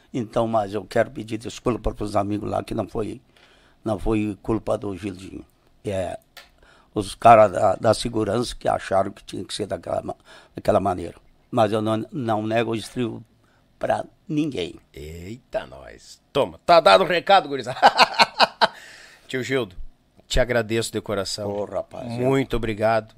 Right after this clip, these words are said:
Speaker 2: Uma imensa honra tê-lo aqui conosco. Fica um
Speaker 1: Obrigado.
Speaker 2: registro do, da história do tio Gildo, da pessoa do tio Gildo.
Speaker 1: É,
Speaker 2: Essa
Speaker 1: é.
Speaker 2: pessoa simples, querida,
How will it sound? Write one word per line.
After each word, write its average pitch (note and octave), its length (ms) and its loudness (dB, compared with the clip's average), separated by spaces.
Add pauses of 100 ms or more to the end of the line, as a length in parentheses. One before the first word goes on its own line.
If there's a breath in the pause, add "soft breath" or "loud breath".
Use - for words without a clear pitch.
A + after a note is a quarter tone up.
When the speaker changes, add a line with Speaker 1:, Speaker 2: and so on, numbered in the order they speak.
(120)
Speaker 2:
Uma A#2+ 200 -2
imensa B2+ 440 -2
honra C3 300 -4
tê-lo A#2 300 -8
aqui A2 200 -12
conosco. G#2+ 500 -10 (240 loud breath)
Fica E3+ 260 -6
um F#3 40 0
Speaker 1:
Obrigado. D#3+ 220 2
Speaker 2:
registro D3+ 380 -6
do, A#2+ 300 -4
da B2 140 0
história C#3 340 0
do C3+ 120 -10
tio B2 180 -8
Gildo, C3 320 -6
da A#2 100 -6
pessoa A2+ 300 -4
do A#2+ 100 -8
tio G#2+ 220 -8
Gildo. B2 260 -4
Speaker 1:
É, G2+ 600 0
Speaker 2:
Essa B2 180 6
Speaker 1:
é. C#3+ 40 6
Speaker 2:
pessoa D#3 400 2
simples, F3 480 -4
querida, E3 540 0